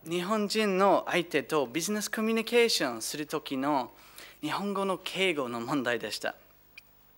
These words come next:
なん-、あ、何年、何年間も真面目に日本語を勉強しても、どんなにいい教科書から習っても、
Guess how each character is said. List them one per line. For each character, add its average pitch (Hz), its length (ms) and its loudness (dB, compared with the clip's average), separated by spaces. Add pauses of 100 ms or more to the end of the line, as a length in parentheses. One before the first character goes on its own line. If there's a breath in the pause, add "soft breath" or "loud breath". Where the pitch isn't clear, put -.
(1040 loud breath)
な 170 160 8
ん-、 185 60 4
あ、 - 40 0 (400)
何 180 220 4
年、 208 240 4 (480)
何 175 240 2
年 202 160 4
間 185 240 2
も 180 440 4
真 160 300 2
面 160 160 4
目 160 220 4
に 143 120 2
日 - 20 2
本 180 180 2
語 165 140 4
を 151 60 2
勉 147 180 2
強 160 180 0
し - 80 -2
て 151 140 2
も、 143 240 2 (400 loud breath)
ど 160 100 -4
ん 214 100 -2
な 226 120 -2
に 214 300 2
い - 20 2
い 190 60 -8
教 220 260 0
科 226 160 0
書 175 160 0
か - 200 -2
ら 123 160 2
習 131 220 -2
っ 143 60 -4
て - 180 -2
も、 139 300 0